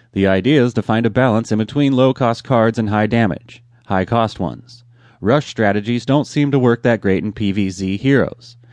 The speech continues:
and should always be expected longer-lasting games. So it's definitely important to be able to play a card in mid and late stages of the game. A good trick here is to always play against the real-life opponents, and see what decks they have,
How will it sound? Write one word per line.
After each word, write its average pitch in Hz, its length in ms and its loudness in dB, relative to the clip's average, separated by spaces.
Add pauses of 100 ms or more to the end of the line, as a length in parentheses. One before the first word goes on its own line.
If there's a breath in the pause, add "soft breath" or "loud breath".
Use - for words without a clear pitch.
(200 soft breath)
and 160 260 2
should 143 200 2
always 117 360 0
be 107 160 2
expected 107 640 -4
longer-lasting 101 760 -2
games. 110 520 -2 (380 soft breath)
So 107 180 0
it's 92 140 -4
definitely 127 360 0
important 151 480 0
to 123 60 -8
be 123 160 2
able 117 220 2
to 113 80 -4
play 131 240 0
a 113 40 -2
card 101 380 0
in 110 220 -4
mid 104 220 2
and 101 160 -4
late 98 180 -2
stages 107 400 -4
of 92 120 -2
the 113 60 -2
game. 101 440 -4 (480 soft breath)
A 101 80 -2
good 113 220 0
trick 110 260 -4
here 151 240 2
is 139 80 -2
to - 140 -4
always 147 280 2
play 127 240 2
against 120 420 -2
the 113 160 -2
real-life 117 460 2
opponents, 107 720 -2 (380 soft breath)
and 135 240 0
see 131 180 0
what 131 180 2
decks 120 280 0
they 117 220 0
have, 123 400 -2